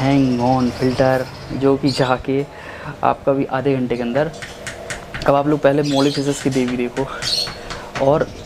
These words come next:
मैं इसको कर देता हूँ इंस्टॉल। ये थोड़ा सा दूसरे टाइप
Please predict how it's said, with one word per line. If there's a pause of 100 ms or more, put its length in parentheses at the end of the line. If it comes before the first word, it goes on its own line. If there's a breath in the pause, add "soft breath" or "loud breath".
(200)
मैं
इसको
कर
देता
हूँ
इंस्टॉल। (1400)
ये
थोड़ा
सा
दूसरे
टाइप